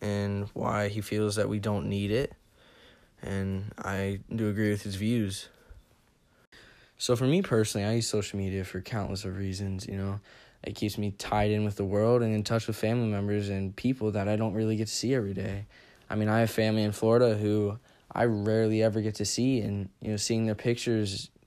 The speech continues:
you know, it really, it shows me what they're doing on a day-to-day basis and keeps me in touch with them. Um, I, I use it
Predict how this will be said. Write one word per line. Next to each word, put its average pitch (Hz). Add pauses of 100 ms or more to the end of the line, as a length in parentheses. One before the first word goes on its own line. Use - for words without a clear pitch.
you 104
know, 98
it 101
really, 110 (340)
it -
shows 123
me 113
what 110
they're 104
doing 120
on 107
a 104
day-to-day 107
basis 107
and 98 (280)
keeps 110
me 113
in 98
touch 113
with 98
them. 110 (800)
Um, 101 (1040)
I, 117
I 113
use 151
it 160